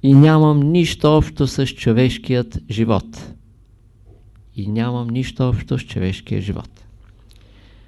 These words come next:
Аз съм древен извор. Милиони същества пият от мене, но не ме познават. Аз съм извор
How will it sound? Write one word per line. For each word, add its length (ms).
Аз 200
съм 360
древен 500
извор. 560
Милиони 540
същества 760
пият 340
от 180
мене, 440
но 180
не 140
ме 160
познават. 880
Аз 200
съм 220
извор 600